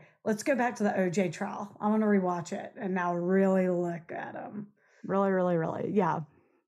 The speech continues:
Speaker 2: I bet he has a lot of opinions on a bunch of interviews. What
Speaker 1: Really,
Speaker 2: else,
Speaker 1: really,
Speaker 2: Steven?
Speaker 1: really is a good, yeah.
Speaker 2: Anyway, thought y'all would find that interesting.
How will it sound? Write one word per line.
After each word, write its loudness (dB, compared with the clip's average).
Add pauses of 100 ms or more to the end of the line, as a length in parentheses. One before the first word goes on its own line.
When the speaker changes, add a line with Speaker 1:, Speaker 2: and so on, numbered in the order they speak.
Speaker 2:
I 0
bet 2
he 4
has 4
a 2
lot 2
of 0
opinions 0
on 0
a -2
bunch -2
of -2
interviews. -4
What -12
Speaker 1:
Really, 2
Speaker 2:
else, 2
Speaker 1:
really, 0
Speaker 2:
Steven? -2
Speaker 1:
really -6
is -10
a -14
good, -10
yeah. -8 (380)
Speaker 2:
Anyway, 2 (180)
thought 2
y'all 4
would 0
find 2
that 2
interesting. -2